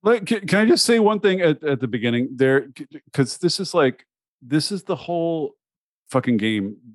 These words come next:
these guys play. No one is a free speech absolutist. It's just not the case. Like, Elon Musk, if you ask him, "Can people come onto Twitter and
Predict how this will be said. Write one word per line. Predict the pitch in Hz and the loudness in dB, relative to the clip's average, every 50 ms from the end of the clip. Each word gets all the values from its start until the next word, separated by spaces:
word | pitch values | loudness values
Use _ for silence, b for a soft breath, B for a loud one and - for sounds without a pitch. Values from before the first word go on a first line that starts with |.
| _ _ | _ _
these | - 110 107 98 | -6 -6 -6 -2
guys | - 117 107 101 98 95 - - - _ _ _ _ _ _ _ - | 2 4 4 4 2 0 -4 -10 -16 _ _ _ _ _ _ _ -10
play. | - 117 110 98 90 87 92 92 b b b b b b b - | -4 -2 -2 -2 -2 -4 -6 -10 b b b b b b b -4
No | 127 127 135 151 196 240 | 0 2 2 4 4 2
one | 277 226 170 156 147 135 127 135 135 127 123 _ _ _ _ _ _ _ _ _ _ _ _ _ _ _ _ | 2 0 0 0 0 0 -2 -4 -4 -6 -12 _ _ _ _ _ _ _ _ _ _ _ _ _ _ _ _
is | - 139 123 - | 0 2 2 4
a | 139 127 | 2 0
free | 120 - - 143 131 | 0 0 0 0 0
speech | - - - 123 117 107 - | 0 -2 -4 -4 -4 -2 0
absolutist. | 113 107 101 - - 107 104 98 92 95 95 - - - - | -2 -2 -2 -2 -4 -6 -4 -6 -6 -10 -14 -16 -16 -8 -6
It's | 131 120 - | -6 -6 -4
just | - - 175 202 - - | 0 0 2 2 2 2
not | 156 165 165 165 135 | 0 0 0 -2 -4
the | 147 131 | -8 -8
case. | - 147 131 107 - - | -6 -8 -8 -8 -6 -6
Like, | 123 117 98 _ - | -8 -8 -8 _ 0
Elon | - 165 196 214 196 208 202 165 | 2 4 4 6 4 4 4 4
Musk, | 143 143 131 131 127 - - - _ _ _ _ _ _ _ _ _ _ _ _ _ | 4 4 4 2 0 -2 -6 -10 _ _ _ _ _ _ _ _ _ _ _ _ _
if | - 113 - 165 | -2 -2 0 2
you | 175 180 | 2 4
ask | 156 147 151 - - 123 | 4 2 2 0 -4 -6
him, | 110 104 | -6 -6
"Can | - - 165 175 180 185 | -2 0 2 2 2 2
people | 180 - - 180 175 - 165 160 151 | 0 -2 -4 -4 -2 0 0 0 0
come | - - 143 139 139 135 | 0 2 2 2 2 2
onto | 113 117 117 117 117 110 - - 110 107 101 | 0 -2 -2 -2 -2 -4 -6 -8 -8 -10 -10
Twitter | - - - 151 135 131 127 123 120 | -6 -2 0 2 2 4 2 2 0
and | 120 113 104 101 101 | -2 -4 -8 -8 -8